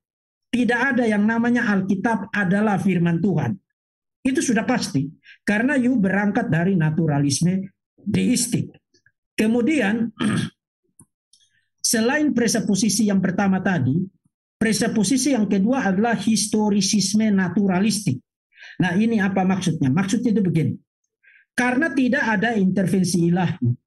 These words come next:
dan tidak ada urusan Tuhan lagi dengan dunia ini, dan tidak ada yang namanya pewahyuan, revelation, atau inspirasi firman Tuhan, itu semua tidak ada,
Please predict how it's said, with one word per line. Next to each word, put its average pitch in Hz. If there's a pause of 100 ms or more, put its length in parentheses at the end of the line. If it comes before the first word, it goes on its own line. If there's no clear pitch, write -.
(140)
dan 202
tidak 214
ada 202
urusan 196
Tuhan 196
lagi 202
dengan 170
dunia 170
ini, 165 (320)
dan 202
tidak 214
ada 226
yang 190
namanya 196
pewahyuan, 175
revelation, 175 (320)
atau 175
inspirasi 175
firman 165
Tuhan, 165
itu 165
semua 170
tidak 160 (140)
ada, 139